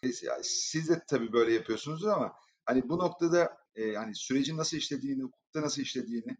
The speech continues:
ne kadar verimli olduğunu ya da olmadığını, biraz da hani çözüm önerileri varsa aklında onları da ekleyerek paylaşırsan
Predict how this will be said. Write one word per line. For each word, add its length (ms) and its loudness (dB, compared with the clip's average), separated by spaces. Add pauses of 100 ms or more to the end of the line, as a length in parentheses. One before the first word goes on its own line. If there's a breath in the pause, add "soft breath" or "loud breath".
(280)
ne 100 -2
kadar 300 6
verimli 280 8
olduğunu 600 4
ya 140 -4
da 60 6
olmadığını, 640 4 (120)
biraz 360 4
da 200 6
hani 160 -4
çözüm 280 0
önerileri 420 6
varsa 280 2
aklında 480 -2 (520)
onları 360 4
da 200 6
ekleyerek 560 2
paylaşırsan 640 0